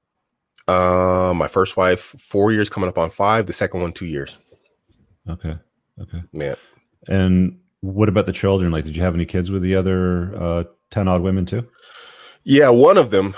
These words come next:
Speaker 1: uh, I had kids with immediately. It was a Yemeni girl in Lemon, uh, L-, in Lemon, in London. Uh, she, uh, she got pregnant very quickly, uh,
Speaker 2: Mm.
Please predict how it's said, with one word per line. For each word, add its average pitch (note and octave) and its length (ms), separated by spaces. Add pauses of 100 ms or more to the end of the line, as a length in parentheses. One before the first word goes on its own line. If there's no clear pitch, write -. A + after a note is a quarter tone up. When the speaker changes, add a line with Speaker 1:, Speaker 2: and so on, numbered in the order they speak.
(180)
Speaker 1:
uh, G2+ 240
I - 60
had F#2+ 180
kids F#2 180
with F2+ 180
immediately. E2 600
It - 20
was D#2+ 140
a - 20
Yemeni F2 320
girl E2 300
in D#2 80
Lemon, D#2 400
uh, F#2 60
L-, E2 420
in D2+ 220
Lemon, D2 360 (100)
in E2 80
London. F2 540 (180)
Uh, D#2 520 (320)
she, F#2 420
uh, E2 300
she - 180
got G2 220
pregnant C#2 320
very D2 260
quickly, C2+ 420 (220)
uh, B1+ 280
Speaker 2:
Mm. E2 200